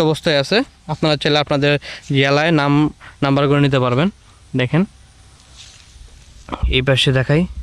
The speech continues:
পিছনে চাকার বিট কন্ডিশন দেখতে পাচ্ছেন, একদম নতুনের মতো আছে গাড়িটার কন্ডিশন।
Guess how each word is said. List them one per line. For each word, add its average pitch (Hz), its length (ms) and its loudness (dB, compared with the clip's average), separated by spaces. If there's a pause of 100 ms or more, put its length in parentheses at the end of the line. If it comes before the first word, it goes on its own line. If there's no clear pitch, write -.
(480)
পিছনে 147 360 2
চাকার 143 280 0
বিট 139 220 0
কন্ডিশন 147 360 2
দেখতে 139 200 0
পাচ্ছেন, 220 240 0 (1000)
একদম 185 380 2
নতুনের 185 340 2
মতো 143 140 0 (100)
আছে - 180 -8 (1500)
গাড়িটার 131 400 0
কন্ডিশন। 147 460 0